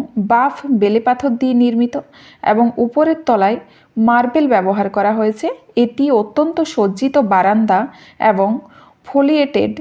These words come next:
ডিজাইনের সাথে জড়িত শিলালিপির ব্যান্ড দ্বারা চিহ্নিত করা হয়। কুতুব আল, কুতুব আল দিন আইবক কুতুব মিনার নির্মাণ শুরু করেন, যা ইলতুৎমিশ দ্বারা সম্পন্ন হয়। কবে দিল্লিকে ভারতের রাজধানী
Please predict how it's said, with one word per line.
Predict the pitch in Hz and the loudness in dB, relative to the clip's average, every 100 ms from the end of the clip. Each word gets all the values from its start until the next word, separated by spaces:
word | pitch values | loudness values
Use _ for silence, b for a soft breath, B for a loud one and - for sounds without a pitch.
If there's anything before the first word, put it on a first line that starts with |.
| - _ 214 | -16 _ 0
ডিজাইনের | 247 240 285 285 285 - | 2 2 2 0 -4 -4
সাথে | 220 254 240 | -2 -2 0
জড়িত | 202 196 202 233 | 0 0 -4 -2
শিলালিপির | 233 196 185 190 269 277 220 | 0 0 -2 -2 -4 -2 0
ব্যান্ড | 196 202 208 | 0 -2 -2
দ্বারা | 226 247 | -2 -2
চিহ্নিত | - 247 247 254 | 0 2 2 0
করা | 247 233 240 | 0 0 0
হয়। | 262 370 b b b b b - | -4 -6 b b b b b -2
কুতুব | 269 330 330 - 208 | 0 0 -2 -2 0
আল, | 220 226 233 - - - | 2 2 -2 -6 -20 -4
কুতুব | 247 254 320 - 202 208 | -4 0 -2 0 0 2
আল | 247 254 | 2 2
দিন | 220 214 320 B B B - 208 | 2 0 -2 B B B -2 0
আইবক | 220 277 277 - | 2 0 0 -2
কুতুব | 220 269 277 | 0 0 2
মিনার | 269 269 262 | 2 4 2
নির্মাণ | 208 190 214 240 | 0 0 -2 -2
শুরু | 254 240 | 0 0
করেন, | 247 196 208 254 - _ | 2 0 0 -4 -10 _
যা | 214 233 - 262 | 0 0 2 0
ইলতুৎমিশ | 269 285 294 285 285 285 | 0 -2 -4 -4 -4 -2
দ্বারা | 220 196 262 - - | 0 0 -2 -6 -6
সম্পন্ন | 285 220 196 190 190 190 | -4 -2 -2 -4 -4 -4
হয়। | 196 180 - - _ _ _ - | -4 -4 -8 -20 _ _ _ 0
কবে | 269 233 339 269 | 0 2 2 2
দিল্লিকে | 254 254 285 254 226 269 - | 2 2 2 2 0 -2 -6
ভারতের | 233 269 285 320 277 | -2 -2 0 0 2
রাজধানী | 202 202 208 277 | 0 0 0 0